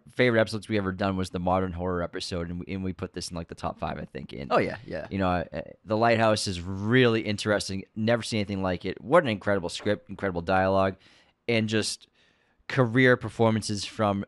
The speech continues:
Speaker 1: Robert Pattinson and Willem Dafoe, and it's just intense and so beautifully shot and filmed with old cameras and old lenses and old film.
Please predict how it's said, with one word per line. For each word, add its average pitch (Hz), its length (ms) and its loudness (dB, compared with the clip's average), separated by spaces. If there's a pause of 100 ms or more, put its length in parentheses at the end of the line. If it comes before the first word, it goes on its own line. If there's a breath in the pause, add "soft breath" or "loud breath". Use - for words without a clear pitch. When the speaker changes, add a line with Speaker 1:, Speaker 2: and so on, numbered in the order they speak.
Speaker 1:
Robert 101 360 4
Pattinson 92 480 -2
and 85 120 -4
Willem 92 220 -2
Dafoe, 87 320 -2
and 90 120 -4
it's 90 100 -6
just 85 160 -8 (800)
intense 110 800 -4 (640 soft breath)
and 113 640 2 (460)
so 160 320 6
beautifully 127 360 2
shot 110 320 4
and 98 120 -4
filmed 120 360 -2
with 101 240 -4
old 95 240 -4
cameras 113 360 -2
and 98 80 -2
old 87 160 -4
lenses 113 380 -2
and 92 100 -4
old 85 140 -6
film. 143 360 0